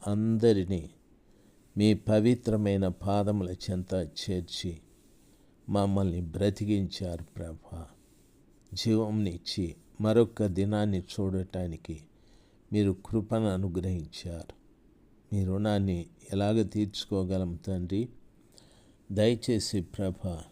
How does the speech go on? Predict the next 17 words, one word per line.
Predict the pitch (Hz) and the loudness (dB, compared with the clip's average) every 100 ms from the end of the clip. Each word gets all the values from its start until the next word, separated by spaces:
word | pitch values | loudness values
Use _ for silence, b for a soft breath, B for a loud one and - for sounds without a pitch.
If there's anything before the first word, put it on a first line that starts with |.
| b b b b b b b b b - | b b b b b b b b b 0
ఈ | 107 | 2
ఉదయాన | 104 110 131 117 98 | 4 4 4 4 2
వాక్యం | 92 95 110 110 - 104 | -2 -2 -2 -2 0 0
వింటున్న | 95 98 98 98 90 | 0 -2 -2 -2 -2
ప్రతి | 85 - 110 113 110 - 131 | -6 -4 0 0 0 -2 -2
బిడ్డ, | 113 101 92 104 95 - - | 0 -2 -2 -2 -4 -6 -8
వారి | 101 98 95 | -2 0 -2
కుటుంబంలో | - 117 110 120 110 101 98 95 | -2 -2 0 -2 0 -2 0 -2
ఉన్న | 92 90 | -2 -6
ప్రతి | 92 - - 110 110 - 120 | -8 -8 -4 -4 -2 2 2
వారిని | 95 95 95 104 92 80 - b b b b b b 104 | 4 2 2 0 -2 -6 -10 b b b b b b -2
రక్షించండి. | 104 - 110 92 87 - 80 - - - - - - | -2 -2 -2 -2 -4 -8 -10 -12 -18 -18 -20 -20 -6
నీ | 107 107 | -2 0
కృప | - 113 107 | 0 -2 0
చాటున | 123 - 110 98 - 95 90 90 - - | -2 -2 -2 -2 -2 -4 -2 -6 -10 -4
వారిని | 98 90 87 | -2 0 -4
భద్రపరచండి. | 85 104 95 101 - 95 90 - 170 156 | -6 -8 -4 -4 -2 -6 -6 -8 -10 -10